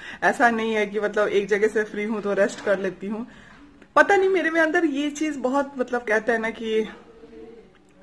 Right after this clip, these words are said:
मतलब गंदी आदत है या फिर कुछ भी, rest मतलब rest करना ही चाहिए। तो नाश्ते में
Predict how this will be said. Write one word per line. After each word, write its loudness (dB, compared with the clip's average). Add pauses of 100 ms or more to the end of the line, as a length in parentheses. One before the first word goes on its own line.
(180)
मतलब -10
गंदी 2
आदत 8
है 4
या 4
फिर -4
कुछ -6
भी, -2
rest 2
मतलब 0
rest 0
करना 2
ही 0
चाहिए। -2 (560)
तो -10
नाश्ते -2
में -8